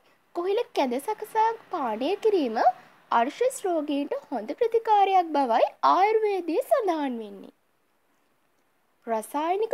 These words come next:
පොහොර අඩංගු නැති, මිලෙන් අඩු, පෝෂණීය ගුණ හා ඖෂධීය ගුණයෙන් වැඩි කොහිල අපේ ආහාරයට සතියට දෙවරක්වත් එකතු කර ගැනීමෙන්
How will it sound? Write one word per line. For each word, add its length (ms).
පොහොර 360
අඩංගු 500
නැති, 400
මිලෙන් 420
අඩු, 320
පෝෂණීය 600
ගුණ 240
හා 320
ඖෂධීය 680
ගුණයෙන් 460
වැඩි 320
කොහිල 380
අපේ 300
ආහාරයට 840
සතියට 640
දෙවරක්වත් 800
එකතු 280
කර 220
ගැනීමෙන් 560